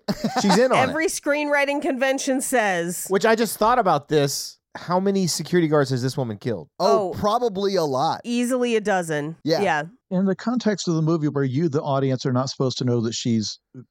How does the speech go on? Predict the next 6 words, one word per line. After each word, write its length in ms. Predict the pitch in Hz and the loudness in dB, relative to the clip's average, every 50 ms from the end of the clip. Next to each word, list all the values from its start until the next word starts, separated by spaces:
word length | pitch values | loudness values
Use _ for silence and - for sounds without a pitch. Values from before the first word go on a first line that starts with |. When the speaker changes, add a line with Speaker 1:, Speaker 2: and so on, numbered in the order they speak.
| _ - | _ -4
Speaker 4:
in 180 | 156 147 147 | -2 0 0
on 220 | 143 123 113 110 107 | 0 0 0 0 0
it, 240 | 104 101 - - _ _ _ _ _ _ _ - | -2 -4 -6 -12 _ _ _ _ _ _ _ -4
it's 140 | 151 143 | -4 -2
just 220 | - - 151 - - - 139 117 104 214 | -2 -4 -6 -4 -4 -4 -4 -4 -4 -4
really 420 | 294 285 247 196 143 135 123 117 | -4 -2 0 0 0 0 -2 -2